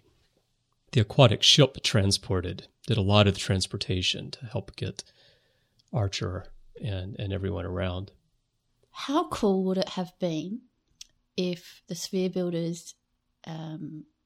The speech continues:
Speaker 2: as kind of another going back in time storyline to go with the Nazi plot, they went back to the nineteen eighties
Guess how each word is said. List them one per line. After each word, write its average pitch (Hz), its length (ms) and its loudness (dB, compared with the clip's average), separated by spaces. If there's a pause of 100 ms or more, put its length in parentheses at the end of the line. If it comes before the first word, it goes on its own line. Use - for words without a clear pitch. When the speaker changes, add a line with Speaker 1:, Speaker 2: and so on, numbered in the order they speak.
(320)
Speaker 2:
as 160 160 -10
kind 180 280 -6
of 175 100 -8
another 165 540 -4
going 170 380 -4
back 156 340 -8
in 165 160 -4
time 170 320 -4
storyline 170 720 -4 (320)
to 196 80 -8
go 165 220 -6
with 165 160 -10
the - 80 -20
Nazi 175 420 -8
plot, - 380 -12 (880)
they 190 100 -8
went 185 240 -4
back 180 220 -4
to - 100 -10
the 190 80 -6
nineteen 165 560 -2
eighties - 720 -8